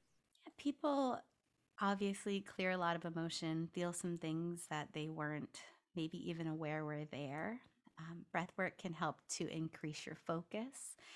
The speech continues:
It helps with creative, um, creative endeavors. It can really help to flow energy in that way.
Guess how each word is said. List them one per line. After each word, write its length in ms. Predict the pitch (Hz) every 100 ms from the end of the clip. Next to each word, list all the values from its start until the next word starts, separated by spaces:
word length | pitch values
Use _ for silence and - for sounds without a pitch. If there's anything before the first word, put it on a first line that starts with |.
| - -
It 120 | 170 -
helps 520 | 180 160 - - -
with 240 | 185 160 -
creative, 760 | - 165 160 160 180 190 202 226 - -
um, 440 | 165 156 151 156 -
creative 480 | - 180 180 185 190
endeavors. 720 | 190 170 180 190 190 190 -
It 100 | -
can 140 | 160
really 220 | 147 147
help 320 | 131 139 - -
to 120 | 143 -
flow 260 | 190 175 165
energy 520 | 160 160 170 - 165
in 120 | 160
that 220 | 151 -
way. 460 | 151 151 147 175